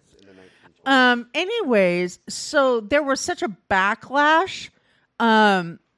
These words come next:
Speaker 2: from the press.
Speaker 1: So
Speaker 2: Oh, okay, my bad. Those are, like, yeah. Anyways, from the press at the time that,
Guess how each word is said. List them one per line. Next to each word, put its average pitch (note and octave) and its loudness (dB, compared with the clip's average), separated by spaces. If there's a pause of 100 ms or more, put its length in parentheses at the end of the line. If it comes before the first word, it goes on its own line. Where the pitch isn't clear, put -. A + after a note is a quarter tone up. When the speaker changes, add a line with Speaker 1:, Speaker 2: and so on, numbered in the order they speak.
Speaker 2:
from B3+ 0
the G3 0
press. G#3+ -10 (460)
Speaker 1:
So - -20 (180)
Speaker 2:
Oh, D4+ -8
okay, A#3 -4
my A3+ -6
bad. G#3+ -2 (960)
Those B3+ -2
are, A3+ 2
like, G3+ -2 (640)
yeah. F#3+ -2 (380)
Anyways, A3+ -2 (120)
from C4+ -4
the G#3+ 2
press G3 -2
at C#4+ -6
the D4 -2
time D#4 -8 (720)
that, G#3+ 0